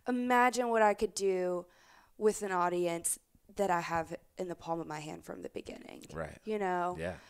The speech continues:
Speaker 1: So, um, it, yeah.
Speaker 2: I respect the humility of, like, um, you have to still do some things. Even though
Speaker 1: Oh,
Speaker 2: you,
Speaker 1: yeah,
Speaker 2: you've taken a
Speaker 1: sure.
Speaker 2: hu-, you've jumped a huge hurdle in your
Speaker 1: Right.
Speaker 2: career, it's like,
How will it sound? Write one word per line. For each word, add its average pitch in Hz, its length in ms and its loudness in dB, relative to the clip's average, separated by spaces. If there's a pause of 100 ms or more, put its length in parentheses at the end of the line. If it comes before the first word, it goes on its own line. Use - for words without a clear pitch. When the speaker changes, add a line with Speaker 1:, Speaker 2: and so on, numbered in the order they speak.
(100)
Speaker 1:
So, 220 720 8
um, 214 580 6 (440)
it, - 280 4 (520)
yeah. 220 260 -2 (1300)
Speaker 2:
I 110 80 2
respect 117 420 2
the 113 80 -2
humility 87 800 -6
of, 76 320 -8
like, 73 640 -10
um, 69 500 -10 (920)
you 90 120 -6
have 87 140 -8
to 85 100 -8
still 87 240 -6
do 82 160 -10
some 76 220 -12
things. 73 480 -14 (160)
Even 156 200 2
though 131 140 8
Speaker 1:
Oh, 143 100 10
Speaker 2:
you, - 100 8
Speaker 1:
yeah, - 200 8
Speaker 2:
you've 113 220 0
taken 123 260 4
a 90 60 -2
Speaker 1:
sure. - 220 -2
Speaker 2:
hu-, 113 40 2
you've 101 180 -4
jumped 113 220 0
a 98 40 -4
huge 104 280 -6
hurdle 95 560 -2
in 92 60 -4
your 104 80 2
Speaker 1:
Right. 92 140 -4
Speaker 2:
career, 87 340 -4
it's - 120 -10
like, - 280 -8